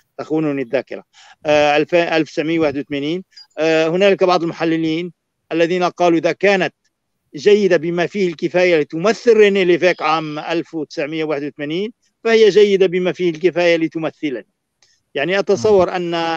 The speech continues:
Speaker 1: أن القضية ليست بالعمق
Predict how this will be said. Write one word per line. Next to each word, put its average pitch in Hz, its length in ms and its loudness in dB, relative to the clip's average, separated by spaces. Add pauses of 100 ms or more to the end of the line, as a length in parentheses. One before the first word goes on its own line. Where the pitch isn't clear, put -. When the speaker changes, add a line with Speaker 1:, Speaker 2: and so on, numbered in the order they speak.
(140)
Speaker 1:
أن 160 180 -6
القضية 151 760 -4 (720)
ليست 190 720 2 (160)
بالعمق 156 640 -6